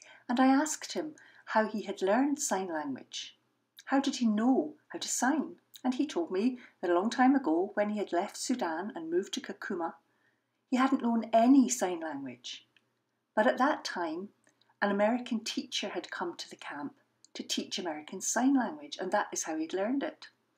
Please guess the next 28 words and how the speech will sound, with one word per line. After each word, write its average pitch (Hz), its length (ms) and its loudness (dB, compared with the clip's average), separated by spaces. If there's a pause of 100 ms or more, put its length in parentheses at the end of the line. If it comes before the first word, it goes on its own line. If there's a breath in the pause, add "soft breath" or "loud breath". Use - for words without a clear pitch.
(460 loud breath)
Also, 226 560 0 (300)
he 208 180 -4
had 196 160 -2
gone 180 200 -2
to 175 80 -6
high 185 260 -2
school 165 400 0
in 151 220 -10
Kenya 196 540 -2
and 165 140 -10
learned 151 300 -6
Kenyan 214 440 -2
Sign 170 320 -4
Language. 143 600 -8 (1700)
So - 160 -2
you 226 180 0
can 208 180 -4
see, 247 420 -4 (380)
previously 277 440 2
he'd 196 220 -2
learned 170 300 -4
A 170 100 -2
S 160 220 -6
L 185 360 -2
and 165 100 -8
then 170 260 0
later 196 440 0
Kenyan 233 580 2